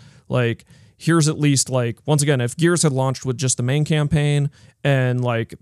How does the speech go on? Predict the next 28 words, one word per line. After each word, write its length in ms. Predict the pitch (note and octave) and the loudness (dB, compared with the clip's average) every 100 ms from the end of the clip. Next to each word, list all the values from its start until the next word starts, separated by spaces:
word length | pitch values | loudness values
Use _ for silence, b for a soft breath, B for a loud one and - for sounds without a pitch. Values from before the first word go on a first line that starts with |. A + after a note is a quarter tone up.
| - | -18
the 180 | C#3 C#3 | -4 0
basic, 480 | C3 C#3+ C3+ B2+ - - _ - | 2 2 2 -2 -6 -18 _ -4
uh, 180 | B2+ A#2 | -2 0
multiplayer, 500 | B2+ B2 A2+ B2 B2 | 0 0 0 0 0
and 80 | C3 | 0
then 160 | C3+ | 0
maybe 300 | C3+ C3 B2+ | 2 2 0
hor-, 280 | B2 A2+ C3+ D3+ D3+ C#3 | -2 -2 -4 -6 -6 -2
like, 240 | C3 - | -2 0
basic 220 | F3+ - | 0 0
multiplayer 440 | F3+ E3 D3+ D3+ B2+ | 0 0 0 0 0
and 120 | A#2 | -2
horde 260 | C3 B2+ | -2 -2
mode, 260 | A#2 G2 A#2+ B B | -4 -4 -6 B B
but 120 | - C3 | -2 2
didn't 220 | F3 D#3+ | 2 2
have 140 | D3+ | 0
escape 460 | A2+ - - C3 G#3 | 0 -4 -4 -4 -4
mode 340 | G#3+ A#3+ A#3 b b - | -4 -2 -6 b b -4
'cause 140 | C#3 | -2
that 100 | C#3 | 0
was, 120 | C3+ | 0
like, 140 | C3 B2+ | -2 -2
its 100 | B2+ | -2
own 200 | C3+ C3+ | 0 2
new 340 | C#3 C#3 B2 - - _ | 2 0 -2 -8 -18 _
fucking 380 | - C#3+ C3 A#2 | -8 -6 -6 -4
thing. 320 | B2 D3+ | -4 -4